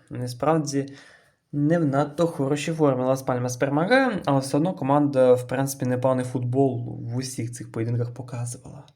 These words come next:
Барселона Гансі Фліка просто в неймовірних кондиціях пробиває. І Суперкубок, пам'ятаємо, да, виграли.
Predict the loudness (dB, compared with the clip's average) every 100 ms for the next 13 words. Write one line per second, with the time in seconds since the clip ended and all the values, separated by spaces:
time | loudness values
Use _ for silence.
0 | _ _ _ -2 0 2 0 2 4 6
1 | 6 4 4 0 2 2 4 4 6 8
2 | 8 6 4 2 -6 -14 -14 4 6 8
3 | 8 8 4 6 6 6 6 6 6 4
4 | 6 6 6 4 4 4 4 6 4 2
5 | -4 -14 -10 0 2 2 2 2 4 6
6 | 6 4 2 -10 2 6 6 6 6 6
7 | 4 6 6 4 2 0 2 2 4 4